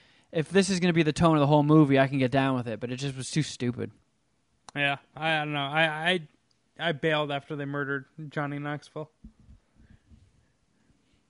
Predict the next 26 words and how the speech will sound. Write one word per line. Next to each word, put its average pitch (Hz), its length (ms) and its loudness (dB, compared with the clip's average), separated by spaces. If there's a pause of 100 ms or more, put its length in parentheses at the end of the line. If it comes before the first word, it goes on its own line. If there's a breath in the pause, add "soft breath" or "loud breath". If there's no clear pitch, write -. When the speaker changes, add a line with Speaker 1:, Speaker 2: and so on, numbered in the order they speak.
(320)
Speaker 2:
So 147 120 -10 (100)
Speaker 1:
Oh, 160 120 8
they 160 120 6
lost 165 260 6
you 156 60 2
with 131 100 0
that? 147 320 2 (200)
Speaker 2:
Yeah. 147 200 -6 (640)
Speaker 1:
Oh, 131 120 0
wow. 120 240 0
Speaker 2:
Uh, 104 40 -10 (160)
yeah, 180 200 4
I - 20 8
was 165 140 6
real 247 120 8
disappointed 196 680 2
that 156 240 -2
his, 156 600 -2 (260)
that 160 180 -6
the 156 80 -4
girl, 160 500 2 (180)
um, 151 520 -4 (520)
that 156 100 -4
he 156 60 0
was 147 200 -2
with 156 320 0